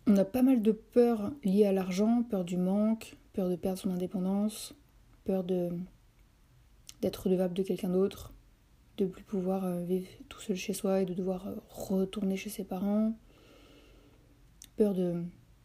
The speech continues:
de pas réussir aux yeux des autres, et cetera. Enfin bref, hein. On a plein de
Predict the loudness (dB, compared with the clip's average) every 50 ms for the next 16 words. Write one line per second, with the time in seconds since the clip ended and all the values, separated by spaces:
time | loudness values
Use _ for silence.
0 | -20 -20 -20 -12 -2 0 0 0 0 -2 -2 0 0 0 0 0 0 0 0 -2
1 | -2 0 0 0 2 2 0 0 -2 -8 -12 -12 -10 -8 -8 -8 -6 -6 -6 -6
2 | -6 -8 -8 -10 -10 -10 -12 -16 _ _ _ _ _ _ _ _ -18 _ -12 -12
3 | -10 -6 -4 -2 0 0 0 -2 -4 -4